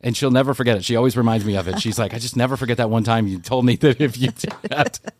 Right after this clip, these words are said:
tap me on the shoulder, head to the car and run." So we walk in there, and the guy's sitting there, and he's like, "You hear about the dogs, huh?"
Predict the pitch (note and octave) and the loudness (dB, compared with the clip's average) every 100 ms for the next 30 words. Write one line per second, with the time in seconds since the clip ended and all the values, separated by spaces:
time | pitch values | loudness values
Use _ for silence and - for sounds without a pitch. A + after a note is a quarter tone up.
0 | - D3+ B2 C3+ B2+ A#2 B2 A2 A2 G#3+ | -4 -2 0 0 0 0 -2 0 -4 -4
1 | B3 D3 C#3 C3 A#2+ A#2 F#2 F2 - - | -4 -2 0 -2 0 0 0 -4 -10 -16
2 | - _ - - _ - F#3+ F#3 G3 B3 | -20 _ -20 -20 _ -2 4 6 4 4
3 | D3+ A2 F#2+ B2 _ _ _ _ C#3+ D3+ | 0 0 -4 -8 _ _ _ _ -4 -2
4 | F3 G#3+ - - D#3+ G#2+ F#2 F#2+ C#3 _ | 0 -2 -2 -2 0 0 -4 -8 -12 _
5 | _ _ _ _ B2+ C3+ C#3+ B2+ A2 - | _ _ _ _ -6 -2 -2 -2 -2 -4
6 | C3+ G3+ A3+ G#3 G#3+ F#3 - F#3 A3+ F#3+ | -4 0 0 2 2 0 0 2 2 2
7 | C#3 A#2+ E3+ F#3+ G3 | 0 -2 -2 0 -4